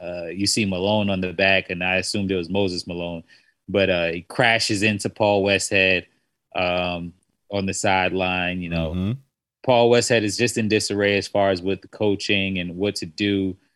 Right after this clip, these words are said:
Speaker 1: Uh, you see fans heckling him. Um, Norm, Stormin' Norman, he's on the sideline, uh, berating the coach on some, like, you know, "Get me back in the game, get me back in the game."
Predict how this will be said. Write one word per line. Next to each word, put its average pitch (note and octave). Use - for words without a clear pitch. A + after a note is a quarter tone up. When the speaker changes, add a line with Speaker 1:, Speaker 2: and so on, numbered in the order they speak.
Speaker 1:
Uh, F2
you F2+
see G#2
fans G#2
heckling G#2+
him. G2+
Um, E2+
Norm, G#2
Stormin' G#2+
Norman, G#2
he's G2+
on G2+
the G2
sideline, G2+
uh, F#2
berating G2+
the G2+
coach G2+
on F2+
some, F2+
like, E2+
you F#2
know, E2+
"Get A#2+
me A#2+
back A#2
in A2
the G#2
game, A#2+
get A2
me G#2
back G#2
in G2+
the G2
game." A2